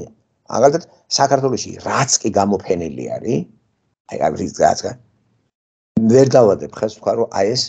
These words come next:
ამაზე შეიძლება ცოტა შეყოყმანებაც კი არ შემიძლია, აი, თავით ვერ მინდა შემიძლია ვთქვა, რომ არა, კაცო, ეს ქრისტიანი არ არის. მით უმეტეს, როცა იძახიან, მე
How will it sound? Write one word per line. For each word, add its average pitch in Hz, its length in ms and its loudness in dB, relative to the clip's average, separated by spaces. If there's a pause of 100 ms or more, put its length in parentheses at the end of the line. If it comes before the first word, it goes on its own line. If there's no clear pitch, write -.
(640)
ამაზე 117 300 -4
შეიძლება 98 540 -2 (320)
ცოტა 135 260 2 (360)
შეყოყმანებაც 165 840 4
კი - 120 -4
არ 101 120 4
შემიძლია, 87 400 -8
აი, 95 180 -4
თავით 104 280 -2
ვერ 98 140 0
მინდა 90 240 -8
შემიძლია 87 460 -6
ვთქვა, 90 200 -8
რომ 107 140 -2
არა, 107 220 2
კაცო, - 200 -16
ეს - 100 -10
ქრისტიანი 65 400 -12
არ - 120 -14
არის. - 160 -18 (260)
მით 190 220 4
უმეტეს, 208 340 6
როცა 147 220 2
იძახიან, 113 460 0
მე 147 180 4